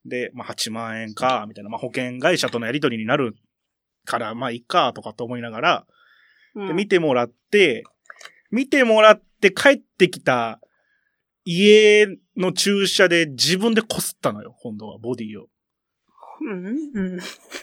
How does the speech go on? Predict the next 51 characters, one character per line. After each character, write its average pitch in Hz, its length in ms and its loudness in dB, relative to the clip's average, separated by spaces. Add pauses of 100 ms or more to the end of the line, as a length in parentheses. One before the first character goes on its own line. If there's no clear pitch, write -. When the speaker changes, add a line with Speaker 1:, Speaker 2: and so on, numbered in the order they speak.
(580)
Speaker 1:
今 269 120 6
度 240 80 10
は 185 140 10
じ-、 170 120 -2
Speaker 2:
か 208 80 0
わ 196 60 4
い 160 60 -4
そ 156 100 2
う。 - 20 0
Speaker 1:
自 - 0 -
分 202 200 4
が、 233 280 6
自 165 240 -2
分 240 280 2
が 254 120 10
自 185 180 2
分 214 180 2
の 214 120 2
家 226 160 2
で 180 180 10
自 156 180 0
分 170 200 0
の 175 100 2
車 180 320 2
の 175 100 4
ボ 180 140 6
デ 151 80 0
ィ 185 100 4
を 185 40 0
擦 143 300 -6
っ - 40 -20
た - 120 -12
の - 140 -20
ね。 180 160 -16 (600)
Speaker 2:
は 202 160 0
い 196 40 -2
は 170 180 -2
い。 - 80 -14 (120)
Speaker 1:
で、 180 80 -8
ま 202 60 0
あ、 170 40 4
白 226 380 8
い 180 60 6
ラ 156 120 6
イ 147 60 0
ン 135 40 -2
が 120 100 -4
ザ 131 320 -2
ー 147 40 -2
っ - 80 -14 (140)
て、 135 360 -2